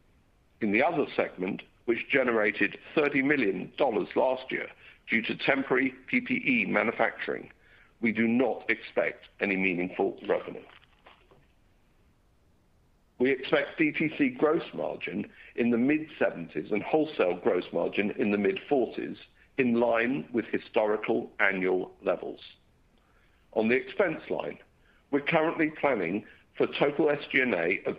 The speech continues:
over a hundred million dollars and D and A a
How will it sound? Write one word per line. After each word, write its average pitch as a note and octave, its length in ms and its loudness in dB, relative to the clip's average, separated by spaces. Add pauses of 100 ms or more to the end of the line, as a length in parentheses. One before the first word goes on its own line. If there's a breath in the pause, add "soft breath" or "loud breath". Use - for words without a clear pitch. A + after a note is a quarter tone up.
over A#2 300 2
a A#2+ 40 2
hundred B2+ 480 0
million G2+ 300 2
dollars F#2+ 380 -2 (640 soft breath)
and G#2 180 0
D C3 140 4
and C3+ 140 2
A D#3 200 2 (320)
a - 60 -8